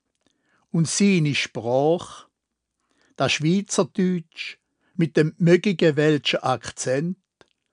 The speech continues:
wo es so ganz anders stöhnet hat wie das Blair vom Berliner. Sein Bild ist in den Stuben, in den Wirtshäusern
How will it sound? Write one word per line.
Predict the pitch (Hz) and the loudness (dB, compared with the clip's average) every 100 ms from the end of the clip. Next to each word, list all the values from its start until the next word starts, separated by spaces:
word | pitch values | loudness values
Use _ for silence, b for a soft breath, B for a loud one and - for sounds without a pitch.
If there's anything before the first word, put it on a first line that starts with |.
| _ _ _ _ _ - | _ _ _ _ _ 0
wo | 165 180 | 0 2
es | 151 | 0
so | 151 123 - | 0 0 0
ganz | 147 160 214 202 - - | 4 6 6 4 0 -10
anders | - 156 127 113 - | -2 -2 -2 -6 -6
stöhnet | - 143 139 127 139 | -4 -2 -2 -4 -4
hat | 127 _ _ _ - | -6 _ _ _ -8
wie | 127 | -6
das | 131 - | -4 -4
Blair | - 151 143 117 | 2 4 4 0
vom | - 135 127 | -4 -6 -2
Berliner. | 127 131 139 127 104 98 _ _ _ _ _ _ _ _ _ _ _ _ _ _ _ _ | -2 -2 -2 -4 -8 -12 _ _ _ _ _ _ _ _ _ _ _ _ _ _ _ _
Sein | - - 233 247 | -4 4 6 6
Bild | 196 190 202 135 - _ _ _ _ _ _ _ _ | 4 2 2 -2 -4 _ _ _ _ _ _ _ _
ist | - 180 - | -2 0 0
in | 185 147 | -2 -2
den | 151 | -2
Stuben, | - 185 185 190 185 180 _ _ _ _ _ _ _ - | 0 0 2 4 4 0 _ _ _ _ _ _ _ -6
in | 170 | -4
den | 147 135 | 0 2
Wirtshäusern | 160 185 - 190 185 175 170 156 | 2 2 0 0 0 0 0 -2